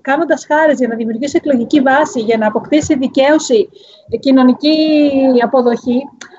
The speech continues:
Και μέσα σε αυτό το σύστημα είμαστε όλοι. Και έχουμε μάθει ότι για να πετύχουμε κάτι πρέπει δυστυχώς να έχουμε έναν πολιτικό με τη μεριά μας. Δηλαδή, κάπου έχει γίνει ένα μεγάλο μπέρδεμα στο που σταματάνε τα όρια της μικρής διαφθοράς των πολιτών. Εντάξει, η ευθύνη μπορεί να βαραίνει όλους, δεν είναι ισόποση όμως.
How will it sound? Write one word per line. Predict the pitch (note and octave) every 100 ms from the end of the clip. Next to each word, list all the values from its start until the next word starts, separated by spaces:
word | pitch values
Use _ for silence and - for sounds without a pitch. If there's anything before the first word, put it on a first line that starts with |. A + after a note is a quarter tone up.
| -
Και | D#4
μέσα | F#4 G#4
σε | G4+
αυτό | G4+
το | G#4
σύστημα | G4 G#4 G#4 G4
είμαστε | D4+ C4+ -
όλοι. | A3+ G#3+ G3+ A3 - _ _ _ _
Και | -
έχουμε | E4+ F#4+ F4+
μάθει | F#4 F#4
ότι | E4+
για | B3+ C#4
να | C4+
πετύχουμε | C4+ B3+ E4+ E4+ F4 D#4+
κάτι | D#4+ E4 D#4+ A3+ -
πρέπει | C#4 D#4 D4
δυστυχώς | C#4+ - A#3+ D4+ D4+ C#4+ - - _ _ - - _ _ _ _ _ _ _
να | - D#4
έχουμε | D4+ D4
έναν | C#4+ D4+
πολιτικό | D4+ C4+ B3+ C4+
με | C#4
τη | D4
μεριά | B3+ A3+ A3+ A3+
μας. | A3 A#3+
Δηλαδή, | C#4+ D4 G4
κάπου | G4+ G#4 G#4
έχει | G#4 - G4
γίνει | F#4 G4+
ένα | G4 G4+
μεγάλο | F4+ E4+ F#4+ F4+
μπέρδεμα | D#4 C#4+ C4+ B3 B3+
στο | - B3
που | - C4+
σταματάνε | - B3+ A#3+ B3+ B3 A#3+
τα | B3 A#3+
όρια | B3 B3
της | C4+
μικρής | C#4 C#4 F#4+ A4+
διαφθοράς | - F#4 C4 A#3 G#3+
των | G#3+
πολιτών. | G#3 G#3 G#3 A3
Εντάξει, | D#4 F#4 -
η | A3+
ευθύνη | A3+ D4 E4
μπορεί | D4
να | D4 D4+
βαραίνει | D4 D4+ D4
όλους, | D#4+ D4+
δεν | E4
είναι | F4+
ισόποση | F4 - G#4+ A#4+ G#3 G#3
όμως. | G3+ G3+ G3 -